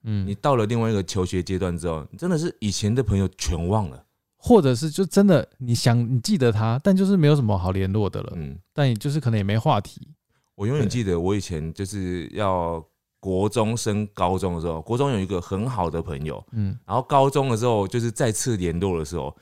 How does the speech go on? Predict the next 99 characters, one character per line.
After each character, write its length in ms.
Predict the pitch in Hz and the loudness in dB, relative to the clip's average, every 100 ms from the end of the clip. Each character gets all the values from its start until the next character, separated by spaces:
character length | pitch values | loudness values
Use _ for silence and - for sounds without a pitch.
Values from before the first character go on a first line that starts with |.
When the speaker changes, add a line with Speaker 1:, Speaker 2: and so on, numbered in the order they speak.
| _ _ _ | _ _ _
Speaker 2:
好 160 | - | -4
像 160 | 139 220 | 0 0
就 120 | 226 | -2
是 80 | 226 | 0
那 160 | 220 | 0
时 80 | 208 | 2
候 120 | 208 | 2
要， 180 | 196 202 | 2 2
不 60 | 196 | 0
知 360 | - - - | -4 -12 -6
道 60 | 196 - - | -4 -4 -10
有 160 | - 113 | -6 -2
写， 320 | 104 104 92 | 0 0 -2
有 120 | - 127 | -2 -2
写 160 | 110 | 0
一 60 | 95 | 0
封 160 | 113 | 0
信 80 | 120 | 0
还 60 | 98 | 0
是 60 | |
什 120 | 101 87 | -2 -4
么 140 | 64 | -6
的， 120 | 58 - _ | -12 -14 _
就 140 | - | -10
他 100 | 190 | -6
就 160 | 202 214 | -2 -2
信 300 | - - 202 | -2 -4 -2
里 100 | 110 | 0
面 140 | 117 | 0
他 80 | 143 | 0
就 100 | 151 | -2
写 200 | 151 90 | -2 -2
说 180 | 113 117 | 0 -2
什 80 | 98 | -2
么 180 | 78 80 - _ - | -4 -6 -14 _ -4
，“哦， 80 | |
我 120 | 180 143 | 2 2
现 160 | 196 | 2
在 100 | 202 | 0
过 160 | 202 202 | 0 2
得 100 | 151 | 2
很 160 | 110 | 0
开 220 | 107 151 160 | 0 -2 -2
心， 240 | 170 165 | -2 -2
国 140 | 147 | 0
中 120 | 143 165 | 0 0
的 60 | |
事 100 | 147 | -2
情 140 | 147 123 | -2 0
我 80 | |
全 100 | - | 0
部 80 | 113 | -2
都 140 | 131 135 | -2 -2
几 160 | 139 | -2
乎 80 | 139 | -4
快 180 | 139 147 | -2 0
忘 240 | 143 139 | 2 2
了。” 240 | 101 60 - - | 0 -4 -4 0
Speaker 1:
<laughs> 400 | 139 - 285 330 | 0 4 4 4
Speaker 2:
那 120 | 147 139 - | 0 -6 -10
就 160 | 123 185 | -2 -2
是 80 | - | 0
不 80 | |
用 140 | 151 170 | 0 2
再 80 | 175 | 4
联 140 | 135 | 4
络 100 | 165 | 6
我 220 | 151 101 | 6 6
咯， 280 | 95 104 110 | 6 4 4
这 60 | 110 | 0
样。 140 | 101 | 0
Speaker 1:
真 160 | 80 247 | 4 4
的 40 | |
假 220 | 220 175 | 6 6
的？ 120 | 127 120 | 8 6
Speaker 2:
真 60 | |
的， 140 | 131 92 - | 6 4 0
真 180 | - 147 | -2 2
的。 140 | 139 98 _ - | 2 0 _ 2
国 80 | 135 | 4
中 140 | 151 196 | 4 4
朋 100 | 185 | 6
友 100 | 226 | 8
这 60 | |
样， 0 | |
Speaker 1:
太 0 | |
直 0 | |
接 0 | |
了 80 | 208 | 8
吧？ 300 | 170 135 120 | 8 6 4
Speaker 2:
国 100 | 110 | 2
中 120 | 156 175 | 2 4
朋 100 | 156 | 4
友 80 | |
这 60 | 107 | 2
样 120 | 120 | 2
跟 100 | 117 | 0
我 100 | 113 | 0
讲， 160 | 110 - | -2 -6